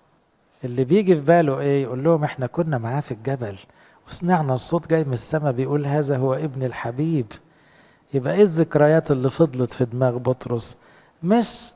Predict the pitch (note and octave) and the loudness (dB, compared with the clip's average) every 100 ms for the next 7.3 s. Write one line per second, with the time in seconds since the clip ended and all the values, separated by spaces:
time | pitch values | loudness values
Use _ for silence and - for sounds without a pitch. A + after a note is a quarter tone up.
0 | _ _ _ - D#3 D#3 F3+ G3+ - A2+ | _ _ _ -6 -4 0 2 0 -2 -6
1 | F#2+ - _ _ _ _ _ _ - D#3 | -6 -14 _ _ _ _ _ _ -2 0
2 | G#3+ G3+ D#3 C#3+ D#3 F3 D3+ A#2+ G#2+ - | 4 2 4 2 4 2 2 0 -6 -14
3 | A3+ F3 G3+ G3 C#3+ C#3+ D3+ E3 D#3 B2+ | -12 -4 0 0 0 -2 0 0 2 0
4 | D#3+ A3+ G3+ - F#3 F3 E3+ B2+ C#3+ E3 | 0 2 2 2 0 0 -6 -2 0 0
5 | C#3 - F#3 - D#3 F3 E3+ - D#3 - | 0 -2 -4 -4 -6 -6 -8 -6 -6 -6
6 | - G3+ F3+ - D#3 E3+ D3 C#3+ B2+ - | -8 -6 -4 -4 -4 -2 0 -2 -4 -8
7 | A2+ A#2 F#2+ | -4 -4 -4